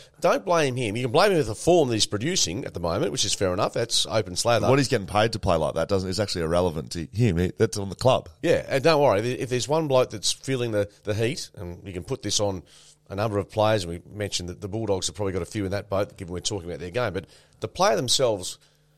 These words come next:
Speaker 1: would be self-examining
Speaker 2: Oh, yeah.
Speaker 1: more than anyone.
Speaker 2: Absolutely, yeah. But players don't, well, I think the vast majority of players don't walk around thinking, one, about how much money they're getting paid, and two, um, "Oh, if I didn't play well, it's no big deal." No one, <laughs> no one thinks like that. Our players are in the game to play well,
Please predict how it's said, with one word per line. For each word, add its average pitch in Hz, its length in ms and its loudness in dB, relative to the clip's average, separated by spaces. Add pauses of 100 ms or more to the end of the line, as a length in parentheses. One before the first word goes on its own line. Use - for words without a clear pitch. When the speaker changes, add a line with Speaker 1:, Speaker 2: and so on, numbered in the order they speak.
(240)
Speaker 1:
would 120 180 -6
be 113 100 0
self-examining 117 1080 2
Speaker 2:
Oh, - 20 -4
yeah. - 20 -4
Speaker 1:
more 113 140 -2
than 117 80 2
anyone. 131 320 -2 (100)
Speaker 2:
Absolutely, 90 540 2 (100)
yeah. 92 140 2 (100)
But - 140 -8
players 127 260 4
don't, 101 220 2
well, 82 280 2 (220)
I 90 100 6
think 117 200 -4
the 92 80 -4
vast 110 320 6
majority 90 320 4
of 82 80 -2
players 90 320 4
don't 85 200 2
walk 87 220 -2
around 85 240 2
thinking, 87 340 -2
one, 90 240 6
about 82 260 2
how 87 100 0
much 82 200 -2
money 82 160 2
they're 80 120 0
getting 62 160 -8
paid, 73 260 0
and 80 140 -6
two, 90 320 -2 (480)
um, 87 320 2
"Oh, 87 180 4
if 85 120 -2
I 90 60 2 (200)
didn't 87 180 0
play 82 220 2
well, 85 200 2
it's - 140 -4
no 85 140 0
big 69 200 -8
deal." 92 380 -2
No 117 160 6
one, 135 160 2 (100)
<laughs> - 220 -4
no 139 60 6
one 127 120 2
thinks 113 240 -6
like - 140 -2
that. 80 140 -2
Our 82 60 -2
players 117 360 0
are 120 40 -6
in 113 60 -4
the 101 60 -4
game 104 260 -2
to 95 60 -10
play 95 240 -2
well, 87 380 2